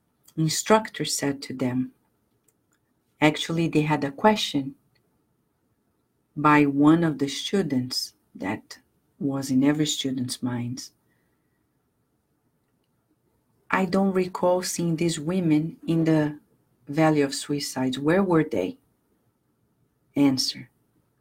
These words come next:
These women did not dwell in the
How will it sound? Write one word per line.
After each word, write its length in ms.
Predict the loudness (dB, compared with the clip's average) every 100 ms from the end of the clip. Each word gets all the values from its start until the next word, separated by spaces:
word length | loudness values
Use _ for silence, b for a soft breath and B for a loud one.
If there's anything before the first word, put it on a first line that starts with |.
| _ _ _ _
These 240 | 2 2
women 540 | 4 4 4 2 0 -4 _ _ _ _ -20 0
did 220 | 2 4
not 600 | 4 2 0 -4 -16 -20 _ _ -14
dwell 540 | -6 -2 -2 -2 -6 -10 _ _ _ _ _ _ _ 2
in 240 | 4 4
the 280 | 0 -4 -6